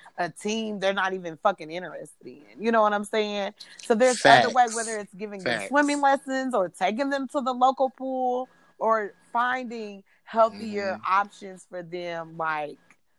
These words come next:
Speaker 1: or organizations for them to be involved in, you know. So
Speaker 2: Mm-hmm.
Speaker 1: that's my little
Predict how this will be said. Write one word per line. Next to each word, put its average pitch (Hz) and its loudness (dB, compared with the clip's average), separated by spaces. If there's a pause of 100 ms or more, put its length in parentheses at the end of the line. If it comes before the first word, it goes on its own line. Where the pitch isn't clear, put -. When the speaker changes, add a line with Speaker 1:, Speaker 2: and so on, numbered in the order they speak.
(140)
Speaker 1:
or - -2
organizations 185 -2
for 160 -8
them 160 -6
to - -10
be 160 -4
involved 143 2
in, 95 -16
you 202 -2
know. 104 -2 (1200)
So 214 2
Speaker 2:
Mm-hmm. 107 2 (720)
Speaker 1:
that's 185 2
my 165 4
little 151 0